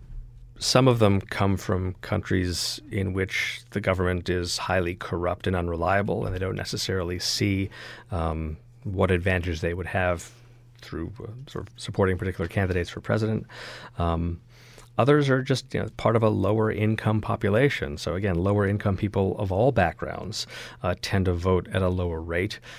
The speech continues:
Uh, and then, of course, th-, there have not necessarily been the kind of efforts to turn them out that you might expect. Uh, and here, I think we learned, for example, in Florida,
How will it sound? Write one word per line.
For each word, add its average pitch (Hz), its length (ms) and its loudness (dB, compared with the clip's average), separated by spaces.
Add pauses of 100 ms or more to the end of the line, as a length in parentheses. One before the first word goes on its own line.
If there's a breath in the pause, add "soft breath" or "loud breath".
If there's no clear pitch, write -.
(160 loud breath)
Uh, 92 260 0
and 104 160 2
then, 120 300 4 (280)
of - 220 -2
course, - 500 0
th-, - 120 -10 (260)
there 98 120 0
have 104 280 -2
not 101 320 0
necessarily 101 600 0
been 98 600 -2 (1040)
the 110 200 2
kind 101 240 0
of 98 120 0
efforts 101 360 -4
to - 80 -6
turn 95 240 0
them 92 100 0
out 98 140 2
that - 160 -6
you - 40 -6
might 95 140 -8
expect. - 540 2 (440 loud breath)
Uh, 92 260 2 (100)
and 98 160 2
here, 147 360 6
I 87 100 2
think 95 200 2
we 98 120 2
learned, 98 520 6
for 98 140 0
example, 98 340 2
in 90 140 2
Florida, 90 600 4